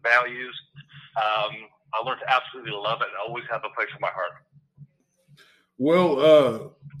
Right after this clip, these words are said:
Speaker 2: I'm gonna tell you a little story. We've been talking a little bit, Adam and I have been talking about something I've been researching, he's kind of interested in. It's called the Fairfield Woodstock.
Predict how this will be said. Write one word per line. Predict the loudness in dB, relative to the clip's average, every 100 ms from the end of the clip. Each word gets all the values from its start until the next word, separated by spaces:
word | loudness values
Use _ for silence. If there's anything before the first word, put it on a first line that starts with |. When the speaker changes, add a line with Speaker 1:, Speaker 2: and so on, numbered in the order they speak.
| 2
Speaker 2:
I'm | 4
gonna | 4
tell | 6 8 8
you |
a |
little | 10 8
story. | 6 6 8 10 8
We've | 2 2
been | 0
talking | 0 -4 -4 -4
a |
little | -4 -2
bit, | -2 -2 -6 -20 -8
Adam | -2 0 0
and | 0
I | 0
have | 0
been | -4
talking | -2 -2 -2
about | 0 0 0
something | -6 -2
I've | -2 0
been | -2 -2
researching, | -4 -4 -4 -4 -4 -4
he's | -4 -4
kind | -4 -2
of | -2
interested | -2 -2 -2 -4 -6
in. | -4 -6
It's | -6
called | -4 -4
the | -4
Fairfield | -2 -2 0 -2 -2 -4
Woodstock. | -6 -6 -8 -8 -10